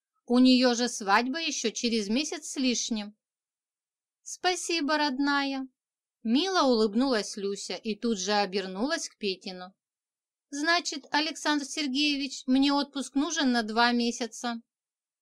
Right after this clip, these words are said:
«Позвольте, но». «Нет-нет, зарплату начислять не нужно».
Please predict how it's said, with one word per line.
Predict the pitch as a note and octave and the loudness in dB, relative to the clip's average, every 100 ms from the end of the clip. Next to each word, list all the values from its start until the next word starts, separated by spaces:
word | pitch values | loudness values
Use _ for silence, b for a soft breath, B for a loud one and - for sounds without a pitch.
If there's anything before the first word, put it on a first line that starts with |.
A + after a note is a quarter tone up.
| _ _ _ _ _ _ _ _ _ _ | _ _ _ _ _ _ _ _ _ _
«Позвольте, | B3+ B3+ A#3 A#3+ A#3 C#4+ E4 C#4 A3 - G#3+ | 6 6 4 0 -2 0 2 2 0 -4 -4
но». | G#3 A3 C4 E4+ - _ _ _ _ _ _ _ _ _ | -2 0 2 0 -6 _ _ _ _ _ _ _ _ _
«Нет-нет, | A#3 C4+ F#4 - C#4 C4+ B3 - _ | 0 2 2 0 2 2 2 -4 _
зарплату | - A#3 A3+ A3 A#3 E4 D4 | -4 0 0 2 2 4 2
начислять | A3+ G#3+ G#3+ - G3 G3 | 0 0 -6 -4 -4 0
не | C4+ | 2
нужно». | B3+ G3+ G3 F#3 G3 G3 | 2 0 -4 -6 -8 -10